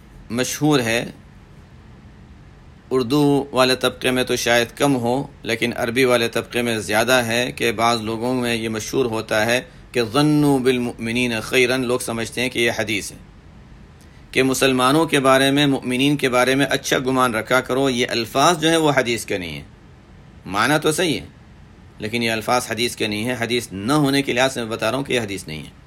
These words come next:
مع-، معنی صحیح ہے، آپ صلی اللہ علیہ وسلم کی تعلیمات یہی ہیں، تو ہم یہ کہہ سکتے ہیں کہ تعلیمات اسلامیہ یہی ہیں کہ مسلمانوں کے بارے میں اچھا گمان رکھو، لیکن "ظنوا بالمؤمنین خیرا"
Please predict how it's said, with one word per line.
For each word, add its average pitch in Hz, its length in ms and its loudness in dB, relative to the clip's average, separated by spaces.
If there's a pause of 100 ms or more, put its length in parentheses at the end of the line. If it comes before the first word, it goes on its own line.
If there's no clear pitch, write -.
(1160)
مع-، 117 280 2
معنی 135 300 2
صحیح 139 260 -2
ہے، 85 120 -14 (520)
آپ 113 220 0
صلی 117 100 -2
اللہ 127 160 4
علیہ 139 480 4
وسلم 131 400 0
کی 143 120 -2
تعلیمات 127 600 2
یہی 139 280 2
ہیں، 87 100 -16 (460)
تو 123 100 0
ہم 123 80 0
یہ 147 140 4
کہہ 151 160 0
سکتے 135 320 -4
ہیں 143 200 2
کہ 139 300 0
تعلیمات 117 600 0
اسلامیہ 135 600 0
یہی 139 380 2
ہیں 165 80 2
کہ 147 120 -2
مسلمانوں 131 520 0
کے 131 120 -2
بارے 120 240 0
میں 139 120 2
اچھا 131 200 -2
گمان 123 340 -2
رکھو، 110 280 -4 (580)
لیکن 107 360 -4 (200)
"ظنوا 127 400 0
بالمؤمنین 113 600 -4
خیرا" 104 300 -4